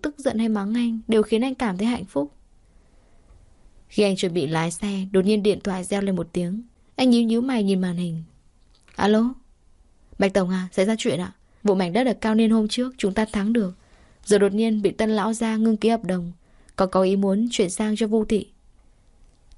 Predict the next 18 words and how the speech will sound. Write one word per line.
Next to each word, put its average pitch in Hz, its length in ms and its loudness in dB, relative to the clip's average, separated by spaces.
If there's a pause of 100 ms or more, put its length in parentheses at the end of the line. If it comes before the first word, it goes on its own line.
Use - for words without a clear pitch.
Cẩn 175 160 4
Phong 185 260 -2
đầu 165 140 2
dây 185 140 0
bên 185 160 0
kia 185 220 2
gấp 240 220 -2
gáp 240 200 -4
nói. 185 320 -4 (1500)
Nghe 190 220 4
xong, 185 340 -4
sắc 294 180 0
mặt 254 220 0
Tử 180 140 4
Ngôn 214 220 0
không 226 200 -4
thay 220 180 -2
đổi, 170 320 -2